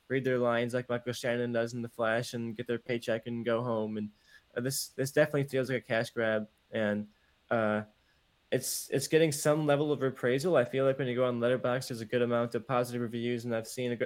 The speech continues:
some people on social media try and, like, reassess this as being good. So if you're someone who watches this and gets some camp out of it,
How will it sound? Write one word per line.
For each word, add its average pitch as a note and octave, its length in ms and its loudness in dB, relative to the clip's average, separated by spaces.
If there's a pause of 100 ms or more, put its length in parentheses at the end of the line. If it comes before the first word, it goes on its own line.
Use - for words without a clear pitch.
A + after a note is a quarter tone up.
some B2 220 -8
people B2 240 -4
on A#2 120 2
social A#2+ 320 -4
media A#2+ 240 0
try A#2 280 -2
and, A2+ 200 -4
like, A2 220 -2 (420)
reassess C#3 480 4
this C#3 200 -2
as B2 120 -2
being B2+ 240 0
good. B2+ 240 2
So C3 140 2
if B2+ 140 2
you're C#3+ 80 2
someone D3+ 280 0
who C#3 120 4
watches C3 300 2
this C3+ 200 -8
and B2+ 100 -6
gets B2 200 -4
some B2 160 -4
camp C3+ 320 -2
out C3 160 2
of C3+ 100 -4
it, D3 180 -2